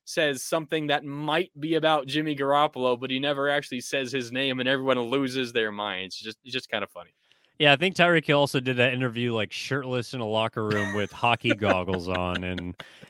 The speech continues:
Speaker 2: people weren't really sure whether to take him seriously or
Speaker 1: Yeah,
Speaker 2: not.
Speaker 1: good point.
Speaker 2: No, the Miami Dolphins have been the, the subliminal shooters of, of the N F L to this point this year. And I also think that it, it starts with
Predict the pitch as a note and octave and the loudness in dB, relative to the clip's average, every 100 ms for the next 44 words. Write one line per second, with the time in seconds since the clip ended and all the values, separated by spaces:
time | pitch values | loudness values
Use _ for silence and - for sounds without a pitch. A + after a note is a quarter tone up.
0 | G#2 A#2+ D#3+ G#3 F3 E3+ E3+ D#3+ D#3+ C#3 | -10 0 6 8 10 10 10 10 10 8
1 | - D3+ D3 D3 C#3 B2 A#2 C#3 C#3 A#2+ | 4 2 4 4 2 -2 0 2 2 0
2 | A2 - C3+ C3 A#2 A#2+ A2+ G2+ G#2+ G#2 | -4 -2 0 2 0 0 2 4 4 2
3 | - G#2+ G2 - D3+ C#3+ C3+ F3+ A#3+ F3+ | 0 -2 -2 2 4 4 6 4 4 4
4 | C#3 F3+ - C3+ A#2 C3 B2 C3+ A#2+ - | 6 4 4 -2 2 0 2 2 2 -2
5 | C#3+ B2 - B2+ C3 E3+ D#3 C3 - - | -4 -4 -4 -2 0 2 2 0 -2 0
6 | C#3+ B2 G2 F2 - A2+ A#2 F#2+ A#2+ A2 | 2 2 -2 -4 -6 0 0 0 -10 -8
7 | A#2 A2+ A2+ G2+ A#2 A#2 G2 G2 - - | -2 0 0 0 0 0 -2 -6 -6 -4
8 | G2 F2 G2 - G#2+ G2+ F#2+ - - - | -4 -2 -6 -4 -2 0 -2 -6 -20 0
9 | C#3+ A3 C#4+ B3 A3 G#3 A3 - - F3+ | 4 6 6 4 6 6 4 2 4 6
10 | F3+ E3+ E3+ - D#3 G#3+ - - C3+ D3+ | 6 2 -2 2 4 4 -2 -4 4 6